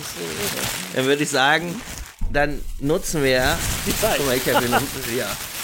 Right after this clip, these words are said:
Speaker 2: Ah, dann nutzen wir die Zeit. Ich
Speaker 1: Ja.
Speaker 2: leg, ich leg die Zeit mal kurz beiseite.
Speaker 1: Ja, leg die Zeit beiseite.
Speaker 2: Und dann erzähl ich, was wir heute alles vorhaben,
Speaker 1: Mhm.
Speaker 2: Stefan, damit du Bescheid weißt,
Speaker 1: Ja, ist gut,
Speaker 2: ne?
Speaker 1: ja.
Speaker 2: Und damit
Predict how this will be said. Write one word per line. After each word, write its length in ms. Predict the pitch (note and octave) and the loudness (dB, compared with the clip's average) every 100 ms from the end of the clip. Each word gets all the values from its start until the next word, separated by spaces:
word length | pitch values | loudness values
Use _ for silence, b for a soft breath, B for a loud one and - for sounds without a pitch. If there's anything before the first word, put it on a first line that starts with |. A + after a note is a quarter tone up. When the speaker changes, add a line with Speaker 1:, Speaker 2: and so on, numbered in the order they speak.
| - | 0
Speaker 2:
Ah, 400 | B2 D3+ D#3 B2 | 4 4 4 2
dann 160 | B2 C3 | 0 2
nutzen 280 | G#3 - | 0 2
wir 80 | C#3 | 0
die 160 | A#2+ A#2 | 0 -2
Zeit. 380 | B2+ A2+ D3+ C4 | 0 2 2 2
Ich 100 | C3 | -4
Speaker 1:
Ja. 80 | F3+ D#3 - - - - - - | -6 -6 -8 -6 -6 -8 -14 -2
Speaker 2:
leg, 220 | C#3 E3 | 2 2
ich 120 | D#3 D#3+ | 2 2
leg 200 | E3 F3 | 2 2
die 100 | D#3+ | 0
Zeit 300 | F3 F3 E3 | 4 4 2
mal 80 | |
kurz 240 | D#3 E3 - | 2 0 2
beiseite. 400 | D3 C3+ C3 D3 | 0 2 6 6
Speaker 1:
Ja, 160 | G#3 G3+ | 6 2
leg 80 | |
die 140 | A#3+ D3 | 2 0
Zeit 260 | C#3 C3+ | 0 0
beiseite. 300 | - B2 A#2+ | 0 2 4
Speaker 2:
Und 40 | D#3 | 4
dann 140 | E3 | 4
erzähl 460 | D#3 D3+ F3 F3 F3 | 4 4 4 4 4
ich, 200 | F3 C#3 | 2 2
was 200 | D3 D#3 | 0 2
wir 100 | C#3 | 2
heute 220 | C3+ A#2 | 4 2
alles 180 | A2 G#2+ | 0 0
vorhaben, 420 | A2 G2 F2+ E2 | 2 2 0 0
Speaker 1:
Mhm. 40 | A#3+ | 0
Speaker 2:
Stefan, 220 | G2 G#2 | 2 2
damit 200 | G#2 G#2 | 0 0
du 60 | |
Bescheid 400 | G2 - F#2 F2+ | -4 -2 -2 -2
weißt, 140 | - D3 | -2 0
Speaker 1:
Ja, 60 | A#3+ | 2
ist 120 | B3+ | 0
gut, 120 | C3 | -2
Speaker 2:
ne? 120 | F3 C#3 | -4 -2
Speaker 1:
ja. 60 | |
Speaker 2:
Und 120 | B2 C3+ | -2 2
damit 360 | A2+ A#2+ A#2+ | 4 2 0